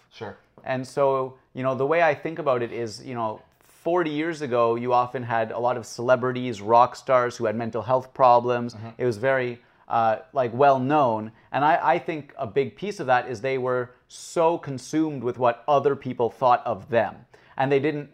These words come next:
Speaker 2: so it's harder when you have so many messages coming at you about who you are.
Speaker 1: Yeah.
Speaker 2: It's hard to ignore that and know for yourself.
Speaker 1: Mm.
Speaker 2: And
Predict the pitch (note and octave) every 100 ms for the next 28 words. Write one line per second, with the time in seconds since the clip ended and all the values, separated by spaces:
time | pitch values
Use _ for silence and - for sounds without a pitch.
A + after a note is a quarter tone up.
0 | - D3 C3+ - D#3+ F3 E3 C3+ B2+ B2+
1 | B2+ B2 - D3+ D3+ C3 A2 C3 C#3+ D3+
2 | A#2+ - A#2+ A2 G#2+ - A2+ G#2 - -
3 | C#3+ C3 B2+ A#2+ B2 F#2+ A2 - F#2+ F2+
4 | - A#2+ - C#3 D3+ C#3 A#2+ B2 A2+ -
5 | - A2+ A#2 B2 C3+ A#2+ G#2 - G#2+ G#2+
6 | A2+ A#2+ A2+ - G#2+ G2 - C#3 A1 -
7 | _ _ F2+ E2+ - - C3 C3 B2